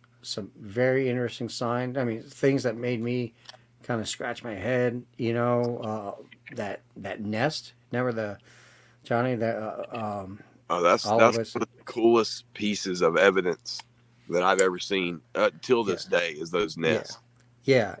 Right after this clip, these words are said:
Speaker 1: and, and not just one. You know, we found multiple.
Speaker 2: Right.
Speaker 1: And, uh, you know, we had, uh, uh, Joey, Joey G from Florida come up, and, you know, I, I, I don't think he's ever seen anything like that, and, and, and whatnot, you know.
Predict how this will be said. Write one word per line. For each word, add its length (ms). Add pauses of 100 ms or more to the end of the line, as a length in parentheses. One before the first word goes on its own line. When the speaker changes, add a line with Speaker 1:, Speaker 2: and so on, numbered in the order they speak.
Speaker 1:
and, 160
and 140
not 200
just 200
one. 380 (140)
You 140
know, 80
we 80
found 280
multiple. 600 (300)
Speaker 2:
Right. 300 (140)
Speaker 1:
And, 380
uh, 400 (640)
you 80
know, 160
we 140
had, 140
uh, 300 (160)
uh, 220
Joey, 560 (500)
Joey 300
G 300
from 220
Florida 560
come 300
up, 300 (180)
and, 520
you 80
know, 260
I, 280 (760)
I, 60
I 40
don't 120
think 140
he's 220
ever 300 (160)
seen 340
anything 300
like 200
that, 300
and, 260 (680)
and, 160
and 260
whatnot, 580
you 120
know. 380